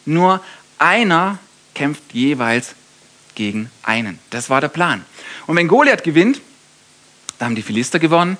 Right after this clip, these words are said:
Israel muss sich dann ergeben und sich gefangen nehmen lassen. Das war der Plan. Aber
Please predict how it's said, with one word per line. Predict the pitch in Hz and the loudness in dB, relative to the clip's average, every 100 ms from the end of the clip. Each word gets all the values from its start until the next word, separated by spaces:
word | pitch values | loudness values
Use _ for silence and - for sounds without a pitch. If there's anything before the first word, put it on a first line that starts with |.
| - - - | -12 -20 -12
Israel | 170 180 208 208 175 | -6 -4 -2 0 2
muss | 160 160 - | 0 -2 -4
sich | 135 | -6
dann | 139 131 - | -2 -2 -2
ergeben | 107 107 147 170 143 151 156 - - - | -6 0 2 2 0 -2 -6 -16 -18 -10
und | 123 | -8
sich | 123 | -8
gefangen | 147 - 151 156 | -10 -4 -2 -2
nehmen | 156 156 135 | -2 -2 -4
lassen. | 98 - - _ - - - | -8 -16 -20 _ -20 -20 -10
Das | - 156 - | -2 -2 0
war | 120 127 | -2 -2
der | |
Plan. | 135 147 143 85 - - - | -2 -4 -4 -8 -14 -20 -4
Aber | 139 156 156 | 0 2 0